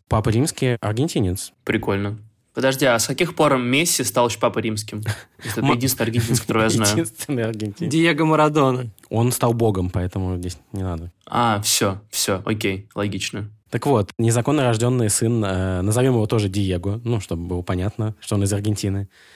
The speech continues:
Speaker 1: эмигрировал куда? Естественно, в Россию, естественно, в Республику Коми, потому что там не найдут. Если там даже местные приставы не могут найти своих собственных граждан, то,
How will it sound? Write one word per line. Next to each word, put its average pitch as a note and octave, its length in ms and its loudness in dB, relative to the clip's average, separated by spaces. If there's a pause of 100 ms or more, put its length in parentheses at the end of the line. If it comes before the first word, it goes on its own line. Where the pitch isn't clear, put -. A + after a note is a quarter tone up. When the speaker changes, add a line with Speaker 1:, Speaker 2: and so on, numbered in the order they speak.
(160)
Speaker 1:
эмигрировал C3 640 2
куда? A2 300 0
Естественно, C3+ 640 4
в A#2+ 60 4
Россию, G2+ 500 0
естественно, A2+ 640 0
в G#2 40 0
Республику G#2+ 480 -4
Коми, F2+ 400 -2
потому - 160 -10
что - 80 -6
там B2 120 2
не A2+ 80 2
найдут. G2 380 -2 (420)
Если A2 240 -2
там B2+ 160 4
даже B2 300 4
местные D3+ 360 2
приставы D#3 400 2
не C#3 100 2
могут C#3 260 0
найти C3 260 0
своих B2+ 340 4
собственных C3+ 460 2
граждан, G2 460 -2
то, G#2+ 440 0